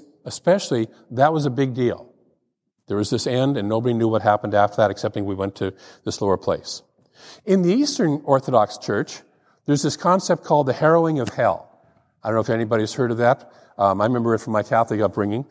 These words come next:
And it was, it said that between the time that Jesus died and the time that he rose, he went down to hell,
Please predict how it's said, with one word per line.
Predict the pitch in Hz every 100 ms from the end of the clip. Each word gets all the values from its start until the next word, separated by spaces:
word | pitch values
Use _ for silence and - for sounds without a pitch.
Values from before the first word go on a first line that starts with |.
| - - - _
And | 139
it | 139
was, | 131 127 -
it | 151 -
said | 190 170
that | 143
between | 160 - 214 226
the | 196
time | 180 165
that | 131
Jesus | 156 151 139
died | 131 143 147 143
and | 120
the |
time | - 143 139
that |
he | 123
rose, | 120 131 131
he | 131
went | 120 160 156
down | 147 147
to | 143 110
hell, | - 156 185 143